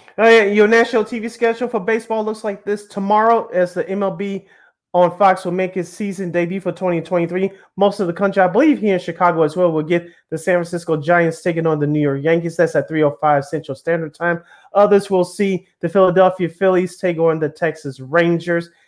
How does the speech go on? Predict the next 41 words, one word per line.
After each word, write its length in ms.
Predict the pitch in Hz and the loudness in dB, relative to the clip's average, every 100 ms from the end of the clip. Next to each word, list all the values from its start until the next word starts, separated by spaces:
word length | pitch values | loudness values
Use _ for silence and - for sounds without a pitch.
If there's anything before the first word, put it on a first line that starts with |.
| _ | _
And 120 | 156 | 0
that's 220 | 156 156 156 | 2 0 -2
for 180 | 165 | -2
the 100 | 151 | -2
rest 320 | 143 170 165 - | 0 0 0 -4
of 120 | 160 | -8
the 60 | 147 | -6
country. 380 | 160 165 170 165 _ - | -4 -4 -4 -10 _ -4
In 160 | 175 | 0
your 100 | 175 | 0
Sunday 320 | 170 170 208 202 | 0 0 2 2
night 240 | 202 175 | 0 0
baseball 560 | 202 202 - 202 196 190 | 0 -2 0 2 4 2
game 240 | 202 202 | 0 0
of 60 | 180 | -2
the 60 | |
week 160 | 190 190 175 - | -2 0 -2 -4
for 180 | - 165 | -6 -4
E 100 | 196 | -4
S 140 | 196 - | -6 -6
P 160 | 202 | -4
N 120 | 190 | -2
at 100 | 180 | -2
Sunday 560 | - - 208 202 196 196 _ _ - | -4 -4 -2 0 -2 -4 _ _ -2
at 180 | 175 170 | -2 0
six 200 | 214 - | -4 -4
P 200 | - 202 | -2 0
M, 80 | 190 | 2
will 260 | 180 156 | 0 -2
feature 360 | - 202 175 165 | -4 -4 -2 -2
the 100 | 151 | -2
Philadelphia 500 | 151 170 165 160 156 | 2 4 4 0 -2
Phillies 380 | 151 156 151 151 _ _ - | 0 2 2 -2 _ _ -4
and 160 | 160 151 | -2 -2
the 40 | |
Texas 440 | 143 160 143 139 | -2 -6 -6 -8
Rangers. 380 | 135 143 139 127 - | -4 -4 -4 -6 0
Apple 240 | 175 170 | 0 0
T 140 | 175 190 | -4 -6
V 120 | 175 | -4
Plus 300 | 170 196 | 2 2